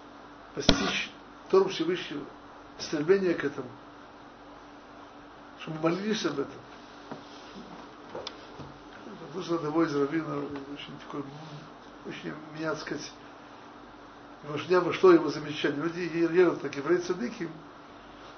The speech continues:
молиться. У того проблемы с щедухом, у того проблемы с здоровьем, еще другая.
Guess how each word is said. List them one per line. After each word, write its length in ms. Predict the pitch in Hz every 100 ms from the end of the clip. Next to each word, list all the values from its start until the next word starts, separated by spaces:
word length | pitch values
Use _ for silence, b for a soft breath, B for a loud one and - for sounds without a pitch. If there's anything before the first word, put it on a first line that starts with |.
| B
молиться. 480 | 156 190 233 214 - - - - - - - - - - - -
У 60 |
того 560 | 135 143 143 170 156 120 - - - - - - - - - - -
проблемы 440 | 147 139 147 143 131
с 20 |
щедухом, 640 | - 151 240 220 202 196 - - - - - - - -
у 60 |
того 220 | - 139 131
проблемы 480 | 139 135 143 143 139
с 40 |
здоровьем, 600 | - 180 226 196 185 175 - - - - - - -
еще 140 | -
другая. 440 | 92 90 175 90